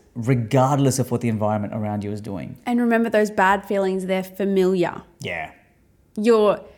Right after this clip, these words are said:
Speaker 2: you might feel that way because of an upcoming event, but you
Speaker 1: Mm.
Speaker 2: haven't experienced that upcoming event yet. You're
Speaker 1: No.
Speaker 2: living in the past.
Speaker 1: Yeah.
Speaker 2: From past memories.
Speaker 1: Yep.
Speaker 2: From experiencing that event. Get out of the past.
Speaker 1: Be present.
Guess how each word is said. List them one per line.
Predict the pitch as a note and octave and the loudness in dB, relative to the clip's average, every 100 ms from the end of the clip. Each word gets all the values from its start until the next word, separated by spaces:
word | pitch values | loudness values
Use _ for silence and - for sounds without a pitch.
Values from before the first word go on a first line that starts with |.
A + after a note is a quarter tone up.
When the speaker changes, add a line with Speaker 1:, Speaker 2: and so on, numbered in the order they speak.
| _ _ - | _ _ -12
Speaker 2:
you | G3 A#3 G#3+ | -2 0 2
might | G#3 G#3+ - | 2 0 -2
feel | - A3 A3 | -2 0 2
that | G3+ F3+ | 2 2
way | G3 F#3 | 2 0
because | F#3 - F#3+ | 0 -4 -6
of | F#3+ | -2
an | F#3 | -2
upcoming | F#3 - G3+ F#3 | -2 -2 -2 0
event, | F3+ F#3+ F#3 C3 | 0 0 0 -2
but | B2 | -2
you | |
Speaker 1:
Mm. | A#2 | -2
Speaker 2:
haven't | A2 A3+ B3 | 0 2 0
experienced | A#3+ - A#3 A#3 A3+ G#3+ | -2 -4 -2 0 0 -2
that | G3 | 0
upcoming | G3 G3 G#3+ G3+ | 0 -2 -2 0
event | F#3 F#3+ G3 | 2 2 2
yet. | F3+ D#3 E3+ F3+ | 0 0 -2 0
You're | G3+ - | 2 2
Speaker 1:
No. | - | 2
Speaker 2:
living | G#3+ A3+ G#3+ | 2 2 0
in | G3+ | 0
the | G3 | 0
past. | - G#3+ E3 - - - | -2 -4 -2 -4 -10 -2
Speaker 1:
Yeah. | B2 A#2+ F#2 | 2 2 0
Speaker 2:
From | - G#3+ | -4 -4
past | G3 G#3+ A3 A3 | 0 2 2 0
memories. | G#3 F3 D#3 D3+ C#3 A#2+ | 0 2 0 -4 -2 -2
Speaker 1:
Yep. | A#2 - _ | -2 -8 _
Speaker 2:
From | - | 0
experiencing | F#3 F3+ F#3 E3+ F3 | 0 0 -2 -2 0
that | F3 E3 | 0 0
event. | D#3+ - - | -4 -8 0
Get | A#3+ | 2
out | A#3+ B3 | 4 2
of | C4 | -2
the | B3 | -6
past. | A#3 A3+ G#3 D3+ A#2 G2+ | -2 -2 -2 -6 -10 -4
Speaker 1:
Be | A#2 | -2
present. | A#2 A2 A2 A#2+ | -2 -2 0 0